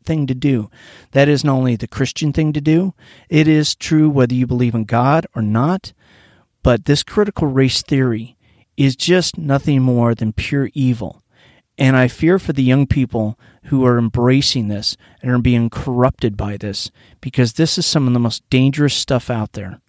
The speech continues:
So, let's follow Doctor Martin Luther King's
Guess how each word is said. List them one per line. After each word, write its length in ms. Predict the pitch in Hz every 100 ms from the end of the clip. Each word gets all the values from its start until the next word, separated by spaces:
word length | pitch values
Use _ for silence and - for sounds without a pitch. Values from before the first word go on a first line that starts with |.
| _ _ _ _ _ _
So, 400 | - 139 113 - _ _ _ _ _ _
let's 240 | 127 160 -
follow 340 | 190 175 175
Doctor 380 | 156 143 - 139
Martin 260 | 131 131
Luther 220 | 127 120 127
King's 540 | - 123 113 107